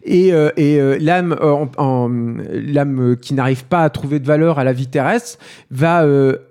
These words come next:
à travers un, un personnage qui a déjà vécu, qui a, qui est au milieu de sa vie, on va dire, va re-, va découvrir tout à coup ce que c'est la vie terrestre, en fait, de la façon finalement hyper brute et hyper, euh, directe comme ça.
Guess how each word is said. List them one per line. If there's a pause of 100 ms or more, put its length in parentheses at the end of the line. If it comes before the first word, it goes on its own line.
à
travers
un,
un
personnage
qui
a
déjà
vécu,
qui
a,
qui
est
au
milieu
de
sa
vie,
on
va
dire, (400)
va
re-,
va
découvrir
tout
à
coup
ce
que
c'est
la
vie
terrestre,
en
fait,
de
la
façon
finalement
hyper
brute (380)
et
hyper,
euh,
directe
comme
ça.